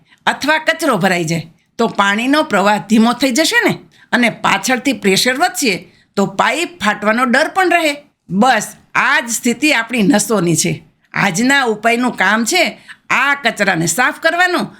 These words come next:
અને લોહીના પ્રવાહને માખણ જેવો મુલાયમ બનાવવાનો. હવે આપણે બનાવીશું એક ખાસ શક્તિવર્ધક પાવડર.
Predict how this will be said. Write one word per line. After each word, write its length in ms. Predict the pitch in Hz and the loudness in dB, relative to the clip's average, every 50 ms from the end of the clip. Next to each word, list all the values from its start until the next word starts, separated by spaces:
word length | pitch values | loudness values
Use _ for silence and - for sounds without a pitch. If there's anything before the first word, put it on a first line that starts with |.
| - _ _ | -20 _ _
અને 300 | 190 240 285 349 359 339 | 0 2 2 2 2 2
લોહીના 440 | 302 220 196 202 208 208 220 233 233 | 2 2 2 2 2 2 2 0 0
પ્રવાહને 760 | 233 277 320 339 349 359 349 311 254 220 190 175 180 - - _ _ 165 | 0 0 2 2 2 2 2 0 0 0 -2 -2 -6 -12 -20 _ _ 2
માખણ 460 | 190 202 226 247 - - 294 254 190 | 2 2 2 2 -2 -2 -2 -2 0
જેવો 240 | 160 175 175 190 220 | 0 0 2 2 2
મુલાયમ 420 | 240 285 320 349 349 339 339 330 | 2 2 2 2 2 2 2 2
બનાવવાનો. 520 | 311 320 311 311 302 294 294 285 285 277 269 - _ _ - _ _ _ | 0 2 2 0 0 0 0 0 -2 -4 -6 -10 _ _ -20 _ _ _
હવે 300 | - 226 247 254 320 370 | 0 2 2 2 2 2
આપણે 320 | 349 302 294 - 285 294 | 0 0 -2 0 0 0
બનાવીશું 760 | 285 269 320 339 359 359 339 320 311 - 262 233 196 180 - - - _ _ | 2 2 0 2 2 0 0 0 -2 0 0 0 -2 -2 -6 -16 -20 _ _
એક 280 | - 254 247 247 - - - | -2 -2 -2 -4 -8 -6 -2
ખાસ 320 | 233 247 269 254 - - | 0 0 0 0 -2 -2
શક્તિવર્ધક 760 | - 220 202 - - - - 277 262 233 185 160 - 285 285 - | 0 -2 -2 -2 -6 -4 -2 0 2 2 0 0 -2 -2 -2 -2
પાવડર. 400 | - - 294 233 190 180 165 | 0 0 2 2 2 2 0